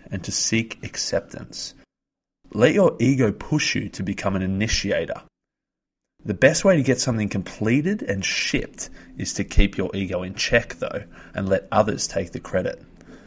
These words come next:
The win for your ego doesn't come from you getting all the credit for being the one who did everything. The win comes from getting your work shipped.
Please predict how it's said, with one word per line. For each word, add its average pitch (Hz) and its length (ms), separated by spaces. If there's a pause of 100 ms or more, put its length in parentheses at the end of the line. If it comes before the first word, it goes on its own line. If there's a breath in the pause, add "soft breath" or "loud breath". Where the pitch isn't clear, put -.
(440 loud breath)
The 104 100
win 120 260
for 143 140
your 110 220
ego 113 360
doesn't 113 280
come 104 180
from 95 180
you 101 140
getting 101 240
all 92 140
the 92 80
credit 92 360
for - 120
being 95 220
the 92 60
one 92 180
who 90 120
did 95 220
everything. 135 520 (640 loud breath)
The 101 100
win 127 520
comes 101 260
from 98 140
getting 98 320
your 104 200
work 101 440
shipped. - 580